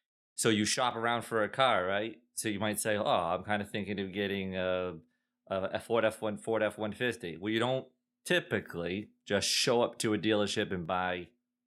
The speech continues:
the first one that you see at the first dealership that you go to. You usually go online, you shop, right? Well, you should do the exact same thing for your loan.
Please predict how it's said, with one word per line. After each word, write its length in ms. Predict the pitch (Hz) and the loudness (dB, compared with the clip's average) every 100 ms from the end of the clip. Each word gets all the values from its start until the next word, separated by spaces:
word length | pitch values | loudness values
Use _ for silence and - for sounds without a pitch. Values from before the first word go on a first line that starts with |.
| - | -10
the 80 | - | -8
first 340 | - 110 110 | 0 0 2
one 160 | 107 104 | 2 4
that 120 | 101 | 4
you 80 | 104 | 2
see 240 | 101 104 95 | 0 2 0
at 80 | |
the 80 | 92 | 0
first 280 | - 95 - | 0 0 0
dealership 460 | 92 92 87 92 90 | 0 0 0 -2 -2
that 100 | 82 | -4
you 120 | 87 | 0
go 200 | 92 87 | 0 0
to. 180 | 80 85 | -2 -4
You 80 | 87 | -4
usually 300 | 82 85 85 | -2 -2 0
go 160 | 87 | 2
online, 640 | 85 82 85 117 147 151 147 - _ _ _ 90 | 2 2 0 0 0 -4 -8 -14 _ _ _ -16
you 200 | 82 80 | -14 -10
shop, 640 | - - 92 78 - _ _ _ | -8 -4 -4 -4 -8 _ _ _
right? 300 | 90 92 104 - - _ _ | 2 2 2 -4 -20 _ _
Well, 100 | 110 | 0
you 140 | 101 104 | 2 2
should 160 | - | 2
do 100 | 98 | 0
the 200 | 90 85 | -2 -2
exact 420 | 90 78 101 98 - | -2 0 0 0 2
same 220 | 98 87 | 2 2
thing 260 | - 87 82 | 0 -2 -2
for 140 | 92 | -4
your 200 | 87 90 | -2 0
loan. 400 | 101 127 101 | 0 0 -2